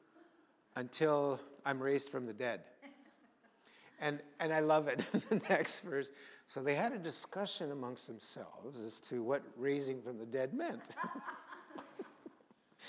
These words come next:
Oh my gosh, we haven't changed, have we? We just haven't changed.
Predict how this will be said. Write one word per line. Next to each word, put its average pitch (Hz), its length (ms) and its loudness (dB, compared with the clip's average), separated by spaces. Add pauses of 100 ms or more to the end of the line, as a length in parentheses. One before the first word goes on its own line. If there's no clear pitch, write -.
(720)
Oh 226 280 12
my 156 320 6
gosh, 156 560 8
we 190 120 8
haven't 156 320 8
changed, 160 520 0
have 127 200 2
we? 107 140 -8
We 127 160 -8
just 117 220 -6
haven't 101 320 -4
changed. - 400 -16